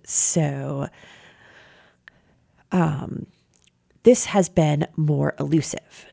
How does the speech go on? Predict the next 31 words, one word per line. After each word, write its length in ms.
And 560
so 800
recreating 680
the 160
action 520
in 160
photovoltaics, 1080
though, 420
would 200
be 200
extremely 1160
helpful 680
in 160
upping 300
the 140
efficiency 640
of 180
energy 300
collection. 600
Light 260
coming 280
in 180
at 100
a 60
seventy-five 760
degree 400
angle 500
to 180
a 20
solar 320
panel 500